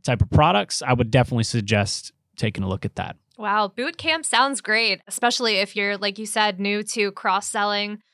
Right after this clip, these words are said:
Speaker 2: new to the ancillary market, just to really get a great idea of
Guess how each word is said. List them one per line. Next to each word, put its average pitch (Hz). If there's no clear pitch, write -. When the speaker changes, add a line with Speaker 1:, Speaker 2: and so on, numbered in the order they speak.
Speaker 2:
new 240
to 220
the 190
ancillary 196
market, 196
just 202
to 214
really 214
get 196
a 202
great 190
idea 185
of 175